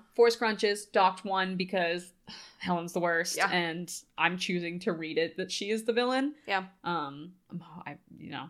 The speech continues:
Speaker 1: not saying that's true 'cause I don't fucking know,
Speaker 2: Right.
Speaker 1: but that's how I'm reading it. Um, and I just love the scares. Like you said, it's quiet. It's a quiet scare, which
Speaker 2: Mm-hmm.
Speaker 1: I really appreciate,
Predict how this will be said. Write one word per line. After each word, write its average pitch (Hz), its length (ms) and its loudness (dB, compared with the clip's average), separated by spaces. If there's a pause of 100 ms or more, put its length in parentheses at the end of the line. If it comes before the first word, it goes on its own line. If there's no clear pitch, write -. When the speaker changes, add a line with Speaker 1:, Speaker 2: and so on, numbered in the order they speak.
(140)
Speaker 1:
not 185 180 -16
saying 196 160 -16
that's 196 160 -16
true 247 240 -2
'cause - 160 -12
I 185 60 -10
don't 208 120 -12
fucking 220 220 -6
know, 180 260 -6 (100)
Speaker 2:
Right. 123 200 0
Speaker 1:
but - 100 -18 (300)
that's 185 180 -2
how 202 60 -2
I'm 196 40 -6
reading 156 220 0
it. 170 100 0 (460)
Um, 214 640 6
and 240 100 -6
I 247 60 0
just 269 200 -6
love 277 220 2
the 294 80 -2
scares. 349 440 2
Like 240 200 -2
you 254 80 -4
said, 294 220 -2
it's 226 140 0
quiet. 302 600 0 (100)
It's 220 120 -14
a - 40 -20
quiet 269 380 -2
scare, 156 380 0
which 190 300 -4
Speaker 2:
Mm-hmm. 185 220 -8 (160)
Speaker 1:
I 202 400 -4 (200)
really 220 380 2
appreciate, 180 760 -2